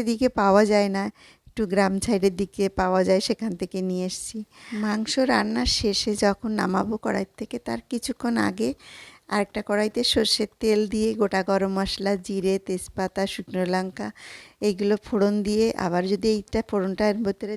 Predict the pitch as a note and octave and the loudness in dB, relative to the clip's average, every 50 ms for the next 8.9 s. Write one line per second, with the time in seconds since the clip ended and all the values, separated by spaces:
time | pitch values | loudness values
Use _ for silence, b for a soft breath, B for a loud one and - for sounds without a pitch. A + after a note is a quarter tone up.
0 | F#3 F#3+ G#3+ G3+ G3 F#3 G3 G3+ G3+ G#3 A3 A#3 F#3+ F3+ F#3+ G#3 B B B B | -10 -10 -4 -2 0 2 2 2 2 2 0 0 -2 -2 -2 -6 B B B B
1 | B B B B B - A#3+ A#3+ A#3+ B3 - D4 C#4+ A3+ A#3 B3+ B3+ B3+ A#3+ C4 | B B B B B 2 6 8 8 8 8 6 2 2 2 0 -2 0 0 2
2 | A#3+ A#3+ A3 G3+ G3+ F#3+ A3+ G#3+ - - A#3+ A3+ - - - A#3+ A#3+ - C#4+ C4+ | 4 4 4 2 2 -2 -4 -4 -2 -2 -2 -2 -2 -4 -10 -10 -6 -6 -4 -4
3 | C4+ C4 A#3 G#3+ G#3 G#3 G3+ G#3 G#3+ - - A3 A#3 A#3+ A3+ F3 E3+ E3+ D#3+ D#3+ | -2 -2 -2 -2 -2 0 2 0 0 0 0 -2 0 0 0 2 2 2 0 0
4 | F3+ F3 G3+ B B B B B B B - G3+ - - G#3 F#3 G3+ A3 A3+ G#3+ | -4 -6 -8 B B B B B B B -4 -2 0 4 4 4 6 6 6 6
5 | G3 D#3+ - E3 E3 - - G#3 - _ - - - _ b b b b b b | 6 4 4 0 -4 -4 -6 -8 -8 _ -12 -12 -12 _ b b b b b b
6 | b b b _ _ _ - F3+ F3 F3 A2+ F#3 G3 F#3+ - - A3 - A#3+ A3+ | b b b _ _ _ -4 -2 0 2 2 2 2 0 0 0 2 4 4 4
7 | A#3 A#3+ A#3+ A#3 A#3+ A#3 A#3+ A#3+ G#3 G3+ B3 B3+ C4 B3+ A3 G3+ G3 G3+ G3 - | 4 4 4 2 2 2 2 0 2 2 2 4 4 4 4 4 2 2 -2 -6
8 | G3 - G#3+ G#3 G3+ A#3 A3 A3 A3+ A3 A3 A#3 A3+ G3+ F#3 F#3 F#3 G3+ | -2 2 4 4 6 6 6 6 4 4 4 0 -2 0 0 0 2 2